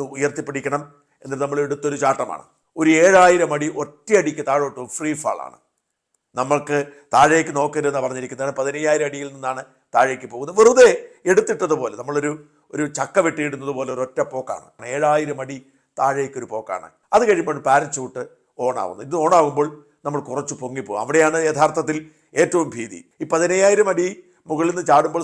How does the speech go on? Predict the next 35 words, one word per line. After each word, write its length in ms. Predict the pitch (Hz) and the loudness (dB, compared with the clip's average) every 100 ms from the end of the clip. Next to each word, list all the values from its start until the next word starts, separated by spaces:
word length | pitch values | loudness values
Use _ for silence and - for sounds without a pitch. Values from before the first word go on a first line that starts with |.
| 151 | -6
ശ്രദ്ധിക്കേണ്ട 340 | 139 151 160 151 | -6 -6 -4 -2
കാര്യമുണ്ട്. 360 | 151 151 143 160 _ _ - | -2 -2 -6 -8 _ _ -8
ശ്വാസ 300 | 147 151 165 190 | 0 2 4 0
തടസ്സമുണ്ടാവാം, 600 | 175 151 151 131 98 85 - _ _ - | -4 -6 -10 -8 -6 -6 -10 _ _ -16
ഉണ്ടായി 260 | 139 156 156 135 | 2 6 6 4
എനിക്കും. 280 | 127 - 85 _ _ _ | -6 -12 -20 _ _ _
കാരണം 260 | 135 151 151 | 2 2 2
അവിടെ 160 | 151 156 151 | -2 -2 2
വായു 200 | 139 165 165 | 4 4 0
പ്രവാഹം 320 | 151 151 143 143 | 0 2 0 0
കുറവാണല്ലോ. 460 | 143 131 95 - - _ _ | 0 0 -2 -12 -20 _ _
പക്ഷെ 160 | 196 226 | -2 6
ഒരു 120 | 214 247 | 6 6
മിനിറ്റ് 220 | 214 208 233 | 2 0 -2
കൊണ്ട് 120 | 220 208 | 0 0
അത് 80 | 196 | 4
താഴെ 200 | 165 185 196 | 6 6 2
എത്തുന്നത് 320 | 175 180 180 156 | -2 -6 -8 -10
കൊണ്ട് 180 | 120 147 - _ _ - | -8 -10 -12 _ _ -8
നമ്മളെ 200 | 156 156 | -2 -2
അത് 80 | 151 | 0
ബാധിക്കുന്നില്ല 480 | 143 151 120 123 101 95 | 0 0 -6 -14 -10 -10
എന്ന് 100 | 90 | -10
മാത്രം. 260 | 87 92 90 _ _ | -16 -16 -18 _ _
നമ്മൾ 160 | 170 220 254 | -2 0 0
ഈ 20 | - | 4
ചാടുമ്പോൾ 400 | 175 254 190 185 151 | 4 4 -2 -4 -4
തന്നെ 200 | 135 160 - _ _ | -4 -8 -12 _ _
ക്യാമറാമാൻ, 460 | 151 165 196 185 147 147 | 4 4 6 2 2 -4
നമുക്ക് 200 | 208 190 | -4 0
ഓരോരുത്തർക്കും 440 | 208 220 220 190 175 | 4 4 2 -4 -2
ഓരോ 120 | 165 156 | -2 0
ക്യാമറാമാനാണ്. 540 | 139 123 90 78 78 _ _ - | -2 -2 -12 -14 -20 _ _ -14
ഈ 40 | 147 | 0
ക്യാമറാമാൻ 420 | 160 160 160 151 | 2 4 2 0